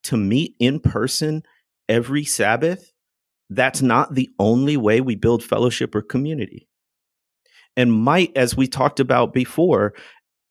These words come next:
part of the wilderness is learning how to relate to one another in a new way. Might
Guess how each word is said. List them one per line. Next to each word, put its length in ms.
part 240
of 140
the 60
wilderness 640
is 200
learning 420
how 220
to 180
relate 420
to 100
one 280
another 560
in 160
a 40
new 240
way. 440
Might 380